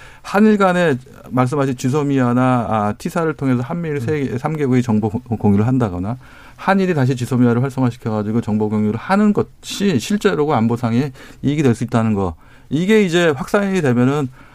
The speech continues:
Speaker 1: 어, 한일 간의 안보 협력. 오늘 그 인수위에서 얘기한 국정과제도 보니까 한미일 간의, 한미일 안보 협력을 강화하겠다는 내용이 포함되어 있었거든요. 이게 뭐 우연인지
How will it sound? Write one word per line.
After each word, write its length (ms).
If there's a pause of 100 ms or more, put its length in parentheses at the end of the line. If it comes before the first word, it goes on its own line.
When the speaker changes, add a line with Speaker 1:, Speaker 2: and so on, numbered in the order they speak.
(160)
Speaker 1:
어, 120
한일 260
간의 240
안보 240
협력. 420 (260)
오늘 520
그 280
인수위에서 560
얘기한 520
국정과제도 640
보니까 420
한미일 480
간의, 300 (260)
한미일 480 (320)
안보 240
협력을 300
강화하겠다는 500
내용이 200
포함되어 340
있었거든요. 800 (460)
이게 140
뭐 320 (300)
우연인지 920